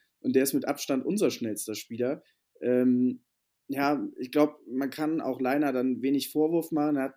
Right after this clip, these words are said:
sah einmal in der zweiten Hälfte noch schlechter aus gegen Davis, ist am eigenen Sechzehner Umfeld und Davis den dann zum Glück in besagten Familienblock haut.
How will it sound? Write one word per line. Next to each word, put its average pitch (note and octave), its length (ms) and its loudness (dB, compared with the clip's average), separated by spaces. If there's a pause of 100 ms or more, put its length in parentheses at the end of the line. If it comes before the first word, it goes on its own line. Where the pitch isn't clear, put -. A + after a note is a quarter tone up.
sah B2 280 -4
einmal C#3+ 280 2
in C3 60 0
der C3 120 0
zweiten C3+ 300 -2
Hälfte C3 260 -2
noch C3 340 2
schlechter D#3 580 0
aus D#3+ 220 0
gegen D#3 220 -2
Davis, D#3+ 480 2 (340)
ist - 100 -12
am C3 140 2
eigenen C#3 280 6
Sechzehner C#3+ 440 2
Umfeld D3 400 2
und B2+ 160 0
Davis C#3 320 4
den C3+ 160 0
dann C3 320 0 (280)
zum C#3 200 -2
Glück D3 220 4
in C3+ 120 2
besagten C3+ 460 0
Familienblock C3 600 0
haut. C3 320 -2